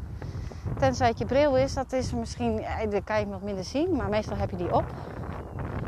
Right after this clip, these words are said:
En dan nog, weet je, ik denk altijd zo, wat is het ergste? Ja, meestal kan je het wel kopen. En de dingen die ik niet kan kopen, zoals mijn lenzen,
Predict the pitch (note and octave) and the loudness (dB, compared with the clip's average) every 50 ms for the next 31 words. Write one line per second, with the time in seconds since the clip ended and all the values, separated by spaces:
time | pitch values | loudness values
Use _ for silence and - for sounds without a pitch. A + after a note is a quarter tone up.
0 | - - - - - - - - - - - - - - - - C#4+ C#4+ C#4+ C#4+ | -2 -2 -2 -2 -2 -2 0 0 0 0 0 0 0 -2 -2 2 2 4 4 4
1 | C#4 C4+ C#4 D4+ D4+ - - - - - - - - - B3+ C4 - C#4+ C#4+ C#4 | 4 4 4 4 2 0 -2 -2 -4 -4 -4 -2 -2 0 0 0 0 2 2 2
2 | - - - - - - - A#3 A3+ C4 A#3+ A#3+ A#3+ A#3+ A#3 A#3 A#3 - - B3+ | 0 0 -4 -4 -6 -6 -6 -2 -2 -2 0 0 0 2 2 2 2 2 2 4
3 | A#3+ B3+ A#3+ - - - - - - - - - - - - - - - - - | 4 4 4 4 2 0 0 0 -2 -2 -4 -4 -6 -6 -6 -4 -4 -4 -4 -4
4 | - - - C4 B3+ D4 C#4 - - - D4 E4 - - - - C5+ - - - | -4 -2 0 0 2 2 2 4 6 8 8 6 6 4 2 2 2 2 2 0
5 | - - - - - - - - - - - E3+ E3+ F3 G3+ F#3+ F3 - - - | -2 -2 -4 -4 -6 -6 -6 -4 -2 0 2 6 8 8 10 8 8 6 2 0
6 | - E3+ F#3+ G3 F#3+ F#3 - F#3 - G3+ F3+ F3+ G3 F#3 - - G3+ A#3 B3+ - | 0 0 0 0 0 0 0 0 0 2 0 2 0 -2 -2 0 0 0 -2 -4
7 | A3 G#3 - - - - - - - - - - - - - - - A3+ G#3+ G#3+ | -6 -10 -10 -12 -14 -14 -12 -12 -12 -12 -14 -14 -14 -10 -6 -2 2 2 4 6
8 | A#3+ C4+ C4+ B3+ A#3 A3+ - - A#3 D4 F#4+ - - E4 D#4+ D#4 D4+ C#4+ D4 D4 | 6 6 6 6 4 2 2 4 6 6 6 6 4 4 6 8 8 8 8 8
9 | D4 E4+ F4 E4+ - B3 F#3+ F#3+ - F#3 F#3 F#3 G#3 B3 C#4+ C4+ C4 B3+ B3 C#4 | 6 4 2 2 2 2 0 0 0 0 2 4 4 4 4 4 4 2 2 2